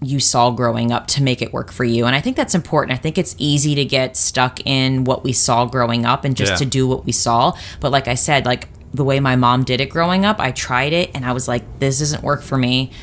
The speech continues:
Speaker 1: I can't do it this way. I'm not gonna be a happier person." So I had to change it. And I think it's important to reflect on that just to see, am I doing what my parents did or, or is it working for me? Just to question it if
Speaker 2: Yeah.
Speaker 1: it's effective for you and making you happier. Is there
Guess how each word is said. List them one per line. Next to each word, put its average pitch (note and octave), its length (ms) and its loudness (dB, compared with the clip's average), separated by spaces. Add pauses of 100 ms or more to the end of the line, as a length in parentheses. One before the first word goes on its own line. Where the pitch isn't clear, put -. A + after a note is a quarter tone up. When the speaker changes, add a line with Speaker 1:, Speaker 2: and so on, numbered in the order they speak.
(240)
Speaker 1:
I C3 80 -2
can't D3+ 260 -2
do F3+ 140 -2
it G#3+ 140 -4
this - 180 -2
way. B2+ 140 4
I'm C3 80 2
not C3+ 160 -2
gonna D3 120 -2
be C#3 140 0
a C3+ 60 0
happier B2+ 560 -2
person." C#3 480 -2
So C3 260 0
I - 120 -2
had C#3+ 160 -4
to C#3+ 60 -8
change C4+ 320 -2
it. B2 200 0
And C#3 260 -2 (400)
I G3+ 80 0
think F#4 160 -2
it's A4 100 -2
important A#3 360 0
to D3+ 40 2
reflect C#3 380 -2
on A#2+ 120 -2
that C3 180 0
just D3 220 -6
to C#3+ 60 -4
see, C3+ 480 0 (520)
am E3 180 0
I A#3+ 80 2
doing B3+ 240 2
what A#3 140 0
my A#3+ 100 2
parents E4 380 -2
did F4+ 300 2
or, G3 680 2 (380)
or C#3 200 2 (100)
is C#3+ 140 0
it - 120 -2
working G3+ 340 0
for A3+ 100 -2
me? A3 140 4
Just D4+ 200 -2
to - 60 -2
question - 460 -2
it B2 160 -2
if C3+ 100 2
Speaker 2:
Yeah. G#2+ 140 6
Speaker 1:
it's - 160 -4
effective C3 480 -4
for C3+ 160 -2
you C3 240 2
and B2+ 80 0
making C3 280 -2
you B2 80 -2
happier. C3+ 540 -2
Is C3+ 160 0
there C3+ 240 0